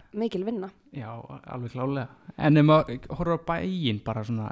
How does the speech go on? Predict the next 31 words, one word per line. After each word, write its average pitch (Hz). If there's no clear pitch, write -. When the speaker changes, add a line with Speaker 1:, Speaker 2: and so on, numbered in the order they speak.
Speaker 2:
ef -
við 120
förum 127
út 139
fyrir 120
fjölskylduna 120
og 120
horfum 123
á -
Skagann 147
bara, -
haldið -
að -
það 160
hafi 185
hjálpað 151
ykkur 107
að 113
hafa 123
alist 151
upp 160
í 131
þessu, 113
að 113
oft -
talaði 127
með 123
þetta 123
sem 131
bara 127
fótboltabæ 127